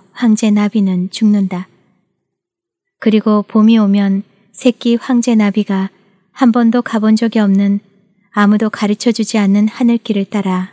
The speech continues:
캐나다로 날아온다. 캐나다 어디쯤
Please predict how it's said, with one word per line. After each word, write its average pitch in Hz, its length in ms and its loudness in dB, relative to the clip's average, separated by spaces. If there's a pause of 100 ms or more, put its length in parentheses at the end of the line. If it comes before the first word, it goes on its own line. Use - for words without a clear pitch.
(140)
캐나다로 208 680 0
날아온다. 190 600 -2 (800)
캐나다 220 480 2
어디쯤 202 680 -2